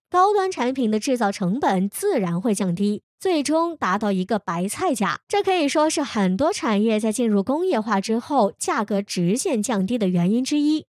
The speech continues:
价格优势也可以让我国的相关制造产品更好地走出国门，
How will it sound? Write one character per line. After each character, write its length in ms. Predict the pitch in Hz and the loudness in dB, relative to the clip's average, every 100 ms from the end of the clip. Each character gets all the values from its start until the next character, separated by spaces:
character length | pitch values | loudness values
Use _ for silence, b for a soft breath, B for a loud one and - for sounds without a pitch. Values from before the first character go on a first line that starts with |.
| - | -4
价 220 | 494 440 | -2 0
格 100 | 254 | 2
优 200 | 254 254 | 2 2
势 320 | - 269 226 | 0 0 2
也 260 | 208 196 185 | 2 2 0
可 220 | 254 320 | 0 2
以 120 | 392 | 2
让 180 | 302 262 | 2 2
我 180 | 202 180 | 2 2
国 160 | 196 | 0
的 100 | 226 | 0
相 280 | 220 311 359 | 0 0 0
关 200 | 370 370 | 0 0
制 180 | 370 311 | 0 0
造 140 | 233 | 0
产 220 | 196 190 220 | 0 -2 -4
品 340 | 202 180 202 | 0 0 0
更 300 | - 466 269 | 0 0 0
好 240 | 226 180 170 | -2 -2 -2
地 120 | 185 | 0
走 180 | 185 175 | 0 -2
出 160 | 220 | -2
国 180 | 214 185 | -2 0
门， 340 | 208 180 202 | 0 2 0